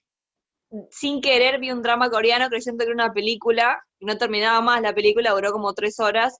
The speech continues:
yo seguía porque se reproducían los capítulos, y me recopó, entonces empecé a ver más y más y más, y me interesó la cultura asiática en general, porque, viste, encontré dramas de todos los países asiáticos,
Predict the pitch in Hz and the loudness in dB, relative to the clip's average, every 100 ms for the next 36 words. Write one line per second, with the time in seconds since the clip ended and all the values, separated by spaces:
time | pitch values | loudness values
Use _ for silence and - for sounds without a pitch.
0 | _ 220 220 220 226 226 - 196 196 202 | _ -6 0 2 4 2 0 -2 -6 -4
1 | 196 196 196 202 226 226 247 202 226 220 | -4 -2 -4 0 0 0 -4 -6 -6 -6
2 | 262 - _ - - _ _ _ _ - | -6 -6 _ -20 -20 _ _ _ _ -4
3 | 311 311 302 302 339 359 359 480 466 311 | -2 0 2 2 2 0 2 2 2 -2
4 | 277 359 294 247 254 285 277 285 254 247 | -2 -2 0 -2 2 2 4 2 2 2
5 | 269 285 247 262 262 247 240 330 440 - | 0 -4 -4 -4 -4 -4 -2 -2 -6 -14
6 | _ - 254 240 233 233 226 226 220 214 | _ -4 0 0 0 -2 -4 -4 -4 -4
7 | 220 226 226 240 294 294 254 285 294 285 | -2 0 2 2 -2 -4 -2 -2 0 -2
8 | 277 269 247 254 233 254 285 214 196 208 | -2 0 -2 0 2 2 2 -2 -6 -6
9 | 208 240 214 196 190 214 208 208 214 226 | -4 -6 -4 -8 -6 -2 0 0 0 -2
10 | 180 202 214 214 202 - 208 226 214 240 | -2 -2 -2 -2 -8 -6 -4 -4 -4 -4
11 | 240 277 339 415 | -4 -4 -6 -6